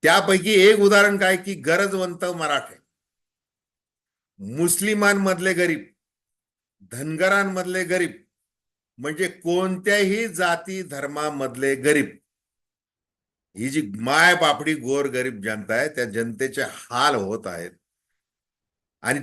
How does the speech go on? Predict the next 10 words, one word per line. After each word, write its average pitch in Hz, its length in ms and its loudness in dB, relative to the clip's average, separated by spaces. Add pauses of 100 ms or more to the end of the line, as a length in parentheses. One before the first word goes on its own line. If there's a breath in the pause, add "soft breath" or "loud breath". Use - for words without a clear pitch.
त्या 170 120 6
हालाची 196 680 2
पर्वा 220 400 4
न 190 160 2
करता 90 600 -10 (200)
आरक्षणाचा 160 720 2
मुद्दा 101 380 -6
असेल, 98 320 -10
वैचारिकतेचा 151 1040 0
असेल 98 440 -12